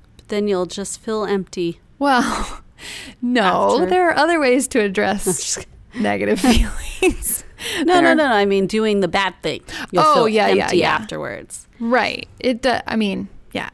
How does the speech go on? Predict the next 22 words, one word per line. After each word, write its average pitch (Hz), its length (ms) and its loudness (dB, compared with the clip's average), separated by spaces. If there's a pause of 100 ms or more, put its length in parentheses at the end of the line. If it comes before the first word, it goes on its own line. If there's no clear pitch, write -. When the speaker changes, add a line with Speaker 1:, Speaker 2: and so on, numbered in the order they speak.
Speaker 2:
it 226 120 0
gives 233 280 2
you 240 120 2
temporary 196 580 -2
relief. - 520 -10
You 202 160 -2
might 98 200 -4
feel 180 220 -4
better 82 440 -6
in 202 240 0
that 180 180 -4
moment. - 460 -10 (400)
And 294 520 2
I 285 120 0
guess 320 180 2
Speaker 1:
No. 339 60 0
Speaker 2:
I - 20 -2
should - 200 -8
say 214 180 -2
this 190 180 -4
too. 202 220 -4
Like, 175 220 -4